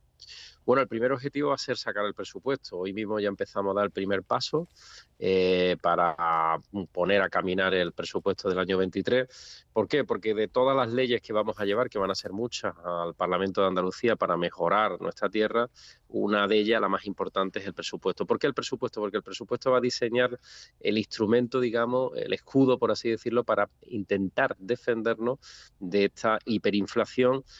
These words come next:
y de estas convulsiones económicas que está habiendo como consecuencia, pues, en fin, de, del cierre del gas de Rusia a Europa, especialmente a Alemania, que eso va a ralentizar la economía,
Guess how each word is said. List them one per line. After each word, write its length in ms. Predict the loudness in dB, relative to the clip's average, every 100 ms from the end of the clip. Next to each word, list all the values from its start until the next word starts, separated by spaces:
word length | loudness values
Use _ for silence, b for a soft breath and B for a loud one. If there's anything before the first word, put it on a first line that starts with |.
| B
y 100 | -2
de 60 | -2
estas 200 | -2 -6
convulsiones 680 | -4 0 0 0 0 0 0
económicas 520 | 2 2 2 0 0
que 60 | -2
está 160 | 0
habiendo 260 | 0 2 2
como 220 | 2 2
consecuencia, 800 | 0 -2 -4 -2 -2 0 0 0
pues, 160 | -2
en 60 | -6
fin, 180 | -6 -8
de, 260 | -10 -12 -10
del 160 | -10 -10
cierre 360 | -2 -2 0 0
del 160 | 0
gas 240 | 2 0 0
de 100 | -2
Rusia 560 | -2 -2 0 0 2
a 80 | 2
Europa, 400 | 2 4 2 0
especialmente 520 | -4 -4 -2 -2 -2
a 20 |
Alemania, 400 | 0 2 2 2
que 80 | 0
eso 300 | -4 -2 -2 B B B -10 -2
va 240 | 0 0
a 20 |
ralentizar 540 | 2 0 0 -4 -6 -2
la 120 | -2
economía, 500 | 0 -2 0 0 0